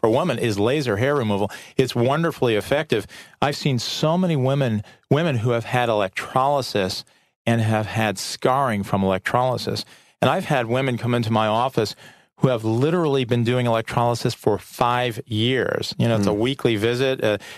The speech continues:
Speaker 1: they're the, their electrologist is their best friend.
Speaker 2: Right.
Speaker 1: Unfortunately, electrology is now in the realm of electric typewriters because, uh, <laughs> laser hair removal is very effective. So that's a great way to get rid of hair.
Speaker 2: Eh, but aren't there problems with laser hair removal if you've got very light hair or if you're a dark-skinned individual?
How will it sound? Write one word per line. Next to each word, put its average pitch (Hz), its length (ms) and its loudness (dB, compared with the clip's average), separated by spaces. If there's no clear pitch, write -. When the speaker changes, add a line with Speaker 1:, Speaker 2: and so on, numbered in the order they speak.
Speaker 1:
they're 120 180 2
the, 127 120 -4
their 113 180 2
electrologist 113 800 0
is 104 140 2
their 101 180 2
best 110 260 0
friend. 123 320 0
Speaker 2:
Right. 127 100 2
Speaker 1:
Unfortunately, 107 960 0
electrology 120 720 0
is 104 160 0
now 123 440 0
in 117 240 0
the 107 120 0
realm 117 380 0
of 98 100 0
electric 107 440 0
typewriters 98 760 0
because, 110 560 0
uh, 107 240 0
<laughs> - 480 -6
laser 139 300 2
hair 127 160 2
removal 117 340 0
is 107 180 0
very 110 400 0
effective. - 540 -2
So 110 200 0
that's 127 200 -2
a 104 60 2
great 117 340 0
way 101 160 0
to 98 80 -2
get 95 140 0
rid 92 160 0
of 90 100 -2
hair. 95 240 -2
Speaker 2:
Eh, 135 140 -2
but 135 180 2
aren't 160 160 0
there 175 80 0
problems 139 380 0
with 131 200 -2
laser 117 380 2
hair 107 200 0
removal 113 420 2
if - 120 -6
you've 95 120 0
got 101 160 2
very 113 180 2
light 101 260 0
hair 120 360 2
or 104 180 0
if - 140 -6
you're 95 80 2
a 92 40 0
dark-skinned 110 420 0
individual? 110 600 0